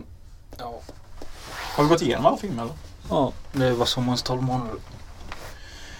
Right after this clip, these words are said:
Speaker 2: Ja, det var alla sommarfilmer för den här veckan, eh,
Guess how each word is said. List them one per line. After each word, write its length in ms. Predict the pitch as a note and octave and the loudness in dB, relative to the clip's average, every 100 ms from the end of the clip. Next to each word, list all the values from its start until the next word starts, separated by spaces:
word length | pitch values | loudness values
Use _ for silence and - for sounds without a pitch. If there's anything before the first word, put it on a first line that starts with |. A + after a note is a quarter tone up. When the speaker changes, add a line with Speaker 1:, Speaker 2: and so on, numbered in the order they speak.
| - - | 2 12
Speaker 2:
Ja, 80 | F#3 | 12
det 60 | |
var 100 | F#3+ | 12
alla 140 | G3 F#3 | 12 12
sommarfilmer 560 | F#3+ F3+ D#3+ F3 E3 | 12 10 10 8 8
för 120 | D#3+ E3 | 6 8
den 80 | |
här 220 | D#3 D3+ D3+ | 10 12 12
veckan, 520 | D3 - C#3+ C#3 C#3 | 12 6 6 6 4
eh, 280 | C3 B2+ | 4 4